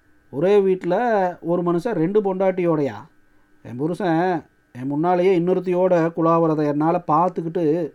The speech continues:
சும்மா இருக்க முடியாது. கொலை விழும்." மூச்சு வாங்க பேசியதில் திரும்பவும் அவள் தோளில் சாத்தியிருந்த குழந்தை வீறிட்டது. பூவராகவன் கையை கட்டி பவ்யமாக நின்ற முத்துவேலை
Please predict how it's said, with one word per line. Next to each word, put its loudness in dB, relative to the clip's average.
சும்மா -2
இருக்க 0
முடியாது. -2
கொலை 0
விழும்." 4
மூச்சு -2
வாங்க -2
பேசியதில் -2
திரும்பவும் -2
அவள் -2
தோளில் 0
சாத்தியிருந்த -4
குழந்தை -4
வீறிட்டது. -6
பூவராகவன் 0
கையை -2
கட்டி -2
பவ்யமாக -2
நின்ற -6
முத்துவேலை -2